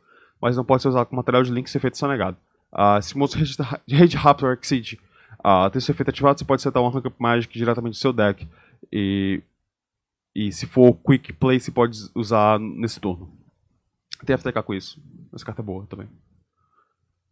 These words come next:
Ah, não é que resolva problemas, mas ela faz alguma coisa.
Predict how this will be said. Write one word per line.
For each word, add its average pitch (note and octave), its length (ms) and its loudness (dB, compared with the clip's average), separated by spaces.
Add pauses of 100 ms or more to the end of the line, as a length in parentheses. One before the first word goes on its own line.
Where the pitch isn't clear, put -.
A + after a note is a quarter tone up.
(200)
Ah, F#2 360 -6
não C3+ 120 0
é D#3+ 60 0
que C3+ 100 -10
resolva C3+ 360 0
problemas, A2 420 0
mas G2+ 140 -4
ela G2+ 80 -2
faz G#2+ 180 -6
alguma G#2 160 -6
coisa. F#2 300 -8